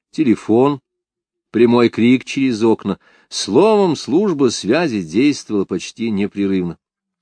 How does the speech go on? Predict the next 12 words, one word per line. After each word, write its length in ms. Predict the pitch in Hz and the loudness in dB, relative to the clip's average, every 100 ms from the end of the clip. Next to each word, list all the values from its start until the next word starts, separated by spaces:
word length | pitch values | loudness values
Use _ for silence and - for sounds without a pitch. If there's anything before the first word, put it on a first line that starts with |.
| _ _ _ _ _ _ _ - | _ _ _ _ _ _ _ -4
Я 360 | 85 113 147 | 0 2 4
выстукивал 720 | 160 170 - 180 185 180 180 165 | 4 4 2 -2 2 4 4 4
соседям 500 | 180 160 180 165 165 | 0 2 2 2 0
свои 260 | 170 165 | 2 0
херсонские 680 | 160 156 - 160 151 - 160 | 2 -4 -4 -6 -6 -6 -6
стихи, 580 | 147 - 151 - 127 101 _ _ _ | -6 -12 -14 -10 -10 -10 _ _ _
они 500 | 104 98 98 127 160 | -2 0 4 4 4
снабжали 560 | - 117 98 87 113 120 | 2 -2 -2 0 0 0
меня 240 | 101 110 | 0 -2
в 40 | |
ответ 340 | 107 - 101 107 | -2 -2 -4 -4
новостями. 640 | 104 101 - 98 92 87 | -6 -6 -6 -6 -4 -8